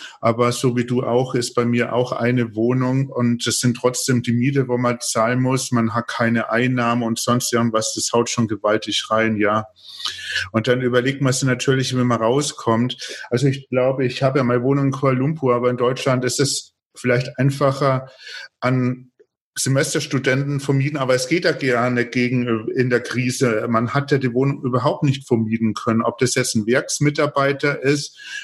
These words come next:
oder ein Student oder, äh, stimmt, da war ja eigentlich keine Möglichkeit da,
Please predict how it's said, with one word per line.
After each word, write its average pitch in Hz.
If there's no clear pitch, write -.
oder 123
ein 123
Student 120
oder, 117
äh, -
stimmt, 147
da 117
war 117
ja 135
eigentlich 135
keine 160
Möglichkeit 143
da, 143